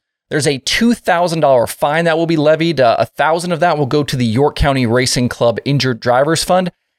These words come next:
and a thousand to the Eastern Museum of Motor Racing. The team will also lose their points for the event, and they will be suspended for two weeks for events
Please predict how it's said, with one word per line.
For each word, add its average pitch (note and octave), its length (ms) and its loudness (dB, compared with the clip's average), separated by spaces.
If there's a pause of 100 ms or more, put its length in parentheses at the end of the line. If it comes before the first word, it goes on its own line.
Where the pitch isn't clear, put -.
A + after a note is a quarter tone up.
and D3 120 -2
a D3+ 60 0
thousand D3 480 -2
to D#3 100 -2
the C#3+ 180 -4
Eastern C#3 460 -2
Museum A#2 520 0
of G#2 180 0
Motor G#2+ 260 2
Racing. G2 400 -2 (500)
The E3 100 -2
team G#3 160 0
will F#3 100 4
also F3+ 300 4
lose F#3+ 240 0
their D3 160 2
points F#3 400 -2
for G#3+ 100 0
the G#3 160 2
event, G3+ 380 0
and D3+ 120 0
they E3+ 100 2
will F3+ 120 2
be F#3 100 0
suspended E3+ 640 -2
for C3 220 0
two - 360 0
weeks G#3+ 480 0
for - 280 0
events C3+ 400 0